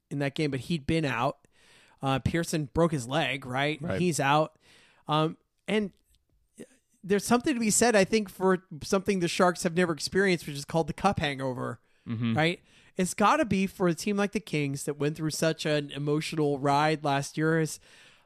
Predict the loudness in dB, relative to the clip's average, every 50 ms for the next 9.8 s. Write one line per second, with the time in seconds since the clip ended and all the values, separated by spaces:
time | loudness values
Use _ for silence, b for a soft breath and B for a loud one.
0 | b 0 0 0 0 0 -2 -2 0 2 2 4 2 2 2 2 4 4 4 4
1 | 4 4 4 4 4 6 6 4 4 4 0 -4 -2 2 0 0 2 4 4 4
2 | 4 4 2 0 -2 -6 -2 2 4 6 6 6 6 6 6 4 4 2 2 2
3 | 2 4 4 4 4 2 -2 -2 -2 -10 -6 0 4 4 4 4 2 0 2 4
4 | 4 4 4 2 2 4 4 4 4 4 4 4 4 4 4 4 6 6 4 4
5 | 2 0 0 0 0 0 -2 -8 -4 -2 0 0 2 2 0 0 -2 -4 _ -2
6 | -2 0 0 0 -2 -2 -2 0 0 0 0 0 0 0 0 2 2 2 0 0
7 | -4 -2 0 0 0 2 2 0 0 0 0 0 2 2 2 2 2 2 0 -2
8 | -6 -10 -6 -4 0 0 0 2 2 0 0 0 -2 -2 0 0 -2 -2 -4 b
9 | b b b b b b b b b 0 2 4 4 2 2 0